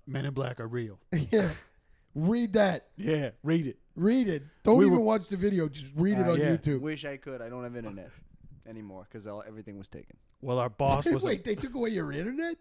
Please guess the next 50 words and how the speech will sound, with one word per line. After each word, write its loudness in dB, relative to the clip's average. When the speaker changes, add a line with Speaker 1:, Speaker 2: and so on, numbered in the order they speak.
Speaker 3:
I -6
Speaker 1:
our 0
Speaker 3:
really -8
Speaker 1:
boss 2
Speaker 3:
lost -
Speaker 1:
was -4
a -6
pl-, -8
was -8
a -6
talking -4
pug -6
from -14
the -12
planet -8
Jupiter. -10
Speaker 2:
Yeah. -6
Speaker 1:
Yeah. -6
Speaker 2:
And 0
then 4
Speaker 1:
And -14
then -2
Speaker 2:
and -2
then 0
Tom 2
Speaker 1:
Hey, 0
Speaker 2:
got 4
Speaker 1:
Tom, 0
Speaker 2:
in -4
a -4
bunch 0
of 0
Speaker 1:
tell -2
him -8
Speaker 2:
trouble. 0
Speaker 1:
that. -14
Speaker 2:
Don't 4
Speaker 1:
Yeah. -16
Speaker 2:
talk 0
when 0
I'm -2
talking. -4
Speaker 1:
<laughs> -4
I'm 0
sorry, 8
Speaker 2:
Tom 6
Speaker 1:
I'm 2
just 2
Speaker 2:
got 4
Speaker 1:
excited. 2